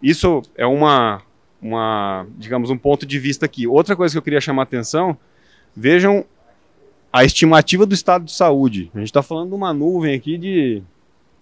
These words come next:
trinta por cento de variação entre uma medida e outra. Então,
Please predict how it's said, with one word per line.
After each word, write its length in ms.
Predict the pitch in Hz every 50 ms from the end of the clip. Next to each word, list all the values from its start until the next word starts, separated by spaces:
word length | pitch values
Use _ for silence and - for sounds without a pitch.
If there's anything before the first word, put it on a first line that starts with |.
| _ _ _ _ _ _
trinta 300 | - 151 165 180 156 180
por 200 | - - 160 143
cento 400 | 131 - - 151 156 156 139 139
de 80 | 117 120
variação 580 | 120 123 123 123 127 120 117 - - 117 110 101 - _ _ -
entre 220 | 110 107 - 127
uma 120 | 117 120
medida 300 | 117 113 107 104 113 107
e 60 | 110 107
outra. 240 | 98 92 - - _ _ _ _ _ _ - - - - - _ _ _ -
Então, 360 | - 101 139 139 147 147 143